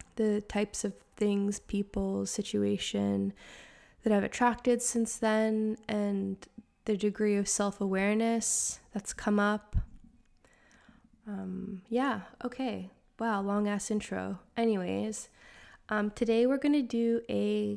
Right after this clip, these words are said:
Q and A. Um, so let's just get right to it.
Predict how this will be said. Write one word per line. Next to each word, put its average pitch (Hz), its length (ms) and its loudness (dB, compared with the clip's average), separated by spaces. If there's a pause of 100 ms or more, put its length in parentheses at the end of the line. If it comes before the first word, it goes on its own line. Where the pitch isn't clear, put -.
Q 220 280 -4
and 233 140 2
A. - 420 -4 (1600)
Um, 208 720 -6
so - 280 0
let's 233 200 0
just - 440 -6 (540)
get - 200 -4
right 240 220 -2
to 359 100 -2
it. 381 180 0